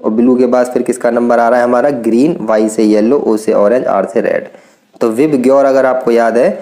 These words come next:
तो इसका उत्तर आएगा हमारा ग्रीन वाला, ठीक। अगला है हमारा,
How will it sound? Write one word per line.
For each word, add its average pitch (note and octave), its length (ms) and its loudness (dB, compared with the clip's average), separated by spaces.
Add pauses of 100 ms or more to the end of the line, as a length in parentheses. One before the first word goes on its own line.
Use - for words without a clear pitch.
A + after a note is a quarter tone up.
(240)
तो A#2 60 0
इसका G#2+ 260 -2
उत्तर A2+ 320 -2
आएगा G2+ 240 0
हमारा G2+ 300 0
ग्रीन A2 460 -6
वाला, - 260 -20 (520)
ठीक। E3+ 240 -2 (840)
अगला C#3 320 2
है D3 180 0
हमारा, C3+ 400 0